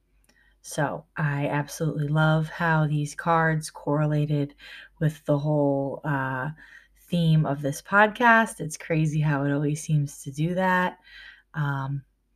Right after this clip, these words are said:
as me and Sean talked about, the synchronicities, just the alignment is crazy. And, um, I thank you all for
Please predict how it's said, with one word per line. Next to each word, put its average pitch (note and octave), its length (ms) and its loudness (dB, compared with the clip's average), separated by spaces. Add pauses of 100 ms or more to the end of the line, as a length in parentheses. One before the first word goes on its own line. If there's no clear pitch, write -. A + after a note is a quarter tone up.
(200)
as C#3 180 -4
me C#3+ 120 -4
and C#3 100 -6
Sean C#3 280 -6
talked C#3 320 -6
about, C3 280 -4
the D#3 80 -18
synchronicities, C#3+ 1120 -4
just - 400 -14
the D3 120 -2
alignment C#3 680 -2
is C#3+ 180 -8
crazy. C3 640 -6 (720)
And, D3 480 0
um, C#3+ 480 -2 (640)
I E3+ 100 -2
thank D#3 280 4
you D#3+ 140 2
all E3 260 0
for D3+ 500 0